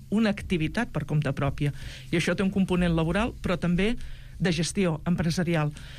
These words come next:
Per tant, jo ho veig com una llavor per realment crear el teu propi lloc de treball, però crear llocs de treball indirectes i crear també llocs de treball directes. És a dir, per mi és un punt de partida que a partir d'aquí generes riquesa, generes territori, generes cohesió.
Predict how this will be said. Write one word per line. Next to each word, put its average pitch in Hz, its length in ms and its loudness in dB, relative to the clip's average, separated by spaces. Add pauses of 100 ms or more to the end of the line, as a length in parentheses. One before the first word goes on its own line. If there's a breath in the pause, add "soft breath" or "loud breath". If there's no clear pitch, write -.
Per 190 160 -2
tant, 208 160 2 (400)
jo 233 340 2
ho 202 140 0
veig 214 240 -2
com 233 160 2
una 208 300 4 (100)
llavor 180 480 2 (460 loud breath)
per 180 120 0
realment 196 400 2 (260)
crear 160 240 -2
el 190 80 -2
teu 202 80 2
propi 196 240 0
lloc 180 160 0
de 185 120 0
treball, 196 500 0
però 180 180 -2
crear 165 280 0
llocs 202 360 0
de 175 80 2
treball 175 380 2 (240)
indirectes 202 800 0 (500 loud breath)
i 233 120 2
crear 202 280 2
també 202 240 4
llocs 202 240 0
de 196 80 2
treball 170 320 0
directes. 160 460 -2
És 170 100 -2
a 170 80 0
dir, 165 100 0
per 170 120 -2
mi 214 100 4
és 214 100 0
un 208 140 4
punt 214 240 4
de 180 60 0
partida 190 480 0 (360 loud breath)
que 202 80 0
a - 40 -2
partir 196 300 0
d'aquí 202 340 0 (100)
generes 185 600 2 (320 loud breath)
riquesa, 180 540 0
generes 180 380 0
territori, 180 560 2
generes 156 460 0
cohesió. 139 520 2